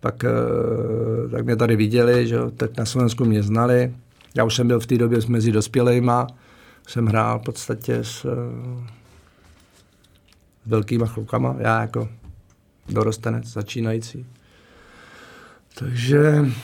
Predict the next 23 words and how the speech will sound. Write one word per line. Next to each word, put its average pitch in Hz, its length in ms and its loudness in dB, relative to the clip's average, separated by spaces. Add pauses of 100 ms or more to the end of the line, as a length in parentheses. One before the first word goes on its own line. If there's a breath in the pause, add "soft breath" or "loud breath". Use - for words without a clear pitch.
(380 loud breath)
tam 120 140 2
jsem 160 180 4
dostal 147 280 6
zase 143 220 4
tu 151 100 2
šanci 131 320 2
a 135 60 2
proto 147 220 2
já 160 140 4
vždycky 151 320 2
říkám, 143 420 2
že 135 80 2
je 135 40 2
důležité 131 420 4
ty, 139 340 -4 (480)
dát 113 200 2
tomu 147 200 2
hráči 123 380 2
pravou 123 320 0
čas, 120 500 -2 (520)
eh, 113 40 -4
tu 113 120 -10
šanci. 107 480 -2